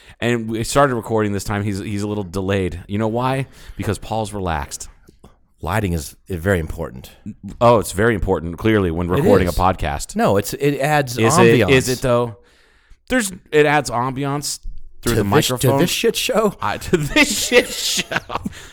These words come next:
Speaker 1: Well, there it is, folks. You heard it from Paul.
Speaker 2: All right, anyway,
Speaker 1: He
Speaker 2: thank
Speaker 1: officially called this a shit show.
Speaker 2: All right, go ahead. Now, now we're ready to go.
Speaker 1: Are we? Are you?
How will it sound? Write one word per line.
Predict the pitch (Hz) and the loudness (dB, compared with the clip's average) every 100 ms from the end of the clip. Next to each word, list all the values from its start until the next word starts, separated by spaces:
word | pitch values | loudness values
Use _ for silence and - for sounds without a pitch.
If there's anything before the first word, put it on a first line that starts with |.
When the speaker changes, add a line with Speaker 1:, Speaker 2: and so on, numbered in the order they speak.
| - - | -20 -12
Speaker 1:
Well, | - 98 101 | 0 4 4
there | 95 92 90 | 2 2 2
it | |
is, | 82 69 - - - - | 0 -4 -8 -14 -18 -8
folks. | - 78 - | -2 -2 -4
You | 82 78 | -8 -4
heard | 104 104 | -2 -2
it | 98 | -4
from | 101 | -6
Paul. | 92 98 90 82 - - | -6 -4 -4 -6 -12 -14
Speaker 2:
All | |
right, | 78 73 | -12 -10
anyway, | 80 78 78 | -8 -8 -4
Speaker 1:
He | 104 | -2
Speaker 2:
thank | 110 | 0
Speaker 1:
officially | - 123 120 | 0 0 -2
called | 117 117 104 | 0 0 0
this | 101 | -2
a | 92 | -6
shit | 85 - 101 - | -6 -6 -6 -4
show. | - 90 71 - - | -2 -2 -2 -8 -14
Speaker 2:
All | 87 | -14
right, | 80 78 | -12 -12
go | 90 | -10
ahead. | 87 80 78 | -8 -8 -4
Now, | 104 123 | 0 0
now | 110 123 190 | 0 0 0
we're | 147 | 0
ready | 139 147 | 0 -2
to | 147 | -4
go. | 175 175 78 - - | -2 -4 -6 -16 -8
Speaker 1:
Are | 92 101 | 0 2
we? | 123 131 135 - | 2 0 -2 -8
Are | 104 107 113 | -4 0 0
you? | 107 113 113 | 0 0 -2